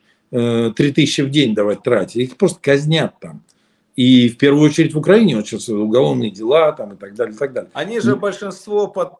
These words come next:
Speaker 2: Ф С Б, правда?
Speaker 1: Ну, слушайте, конечно, это
Speaker 2: Со
Speaker 1: просто
Speaker 2: времён
Speaker 1: нормальная
Speaker 2: комсомольской, со времён комсомольской юности.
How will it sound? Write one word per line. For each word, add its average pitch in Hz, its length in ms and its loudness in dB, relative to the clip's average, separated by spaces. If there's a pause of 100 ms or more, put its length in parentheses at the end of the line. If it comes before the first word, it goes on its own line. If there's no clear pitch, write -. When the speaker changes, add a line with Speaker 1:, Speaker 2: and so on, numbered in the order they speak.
(160)
Speaker 2:
Ф 180 200 -6
С 147 60 -10
Б, 107 220 -4
правда? 127 480 -10 (540)
Speaker 1:
Ну, 185 180 4
слушайте, 196 380 2
конечно, 180 520 2
это 127 280 0
Speaker 2:
Со 139 60 -2 (160)
Speaker 1:
просто 190 220 6
Speaker 2:
времён 190 100 -2 (200)
Speaker 1:
нормальная 180 400 2 (100)
Speaker 2:
комсомольской, 180 380 -6 (120)
со - 220 -2
времён 185 420 -2
комсомольской 175 800 -8
юности. 117 600 -8